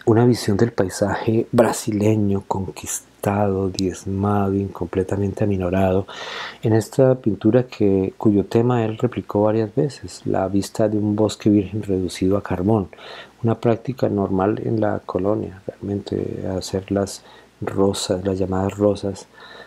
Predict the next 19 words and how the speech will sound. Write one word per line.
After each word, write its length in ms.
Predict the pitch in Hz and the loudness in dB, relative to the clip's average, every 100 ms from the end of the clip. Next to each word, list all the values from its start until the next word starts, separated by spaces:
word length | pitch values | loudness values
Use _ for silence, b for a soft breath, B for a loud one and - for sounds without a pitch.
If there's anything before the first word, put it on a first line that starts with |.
| - | -6
para 260 | 98 95 90 _ | -4 -2 -4 _
quemar 420 | - 92 95 95 | -6 -2 0 0
una, 360 | 95 95 95 95 95 - | -2 -2 -2 -4 -6 -6
una 140 | 95 92 | -4 0
gran 220 | 98 104 | 0 -2
cantidad 440 | - 104 - 92 | -4 -4 0 0
de 60 | 95 | 0
naturaleza, 760 | 104 - 98 95 95 - 95 - _ _ - | -2 -2 0 2 0 -4 -12 -12 _ _ -4
dejarla 400 | 95 92 98 95 | -2 0 0 4
lista 320 | 110 - 120 | 2 2 0
para 320 | 113 104 101 | 2 2 2
la 80 | 101 98 - 113 120 | 0 -2 -2 -4 -4
agricultura 540 | 101 98 110 - 104 107 | -4 -2 -2 2 2 2
y 80 | 120 | 0
limpiarla 720 | 101 92 - 101 107 98 92 | 0 0 2 2 2 0 -4
de 120 | 92 | -4
un 80 | 92 | -4
montón 400 | 95 98 - 98 | -4 -6 -2 0
de 240 | 95 95 | 2 2